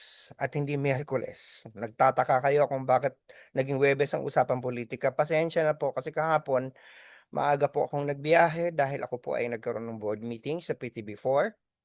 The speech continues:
Kailang gampanan natin ang ating pagiging lingkod bayan bilang vice chairperson ng P T V network.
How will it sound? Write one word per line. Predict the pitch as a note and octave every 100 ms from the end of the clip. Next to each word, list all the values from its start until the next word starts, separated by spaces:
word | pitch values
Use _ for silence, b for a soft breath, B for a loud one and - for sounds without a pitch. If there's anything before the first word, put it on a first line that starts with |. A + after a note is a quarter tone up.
| _ _ _ -
Kailang | A#2 A#2 A#2+
gampanan | A#2+ A#2 A2+ A2 A2 A2
natin | A2 B2+ A#2
ang | A2
ating | A#2+ A2
pagiging | A2+ A2+ A2
lingkod | A2+ A2 A2
bayan | G#2+ G#2+ A2 C3 G3 F#3+
bilang | D3+ A#2+ A#2 A#2+ A2+
vice | A2+ A2+ -
chairperson | B2 G#2+ A#2+ A2+ A#2+ C#3 C3 B2
ng | A2+ A2 A2
P | B2
T | A2+ A2+
V | A2 G#2+ A2
network. | A2+ - D#3 A3